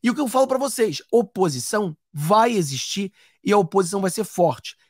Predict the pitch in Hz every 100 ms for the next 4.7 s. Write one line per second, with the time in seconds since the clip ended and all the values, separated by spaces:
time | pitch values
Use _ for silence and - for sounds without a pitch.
0 | _ - 285 302 269 196 220 220 185 202
1 | 180 160 196 180 190 175 120 - _ _
2 | - 165 170 - 135 101 - 135 135 156
3 | 135 131 127 180 170 208 220 - 311 180
4 | 208 208 226 156 - 110